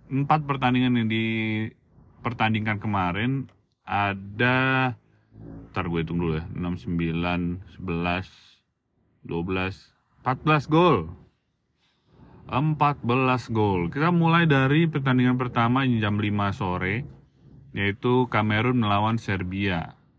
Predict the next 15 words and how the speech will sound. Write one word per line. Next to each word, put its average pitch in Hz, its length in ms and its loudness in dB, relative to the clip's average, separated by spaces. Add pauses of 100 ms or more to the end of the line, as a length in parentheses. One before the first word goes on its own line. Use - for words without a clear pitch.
(500)
Kamerun 113 400 0
melawan 117 240 2
Serbia 117 560 0
itu, 147 800 0 (480)
eh, 110 240 0
kejar-kejaran. 117 1040 0 (320)
Dari 101 400 -4
awalnya 101 880 -4 (160)
Kamerun 104 640 -6
berhasil, 98 640 -6 (800)
eh, 85 500 -4 (640)
unggul 123 400 6
satu 127 240 0
kosong 131 320 2
dulu 104 320 0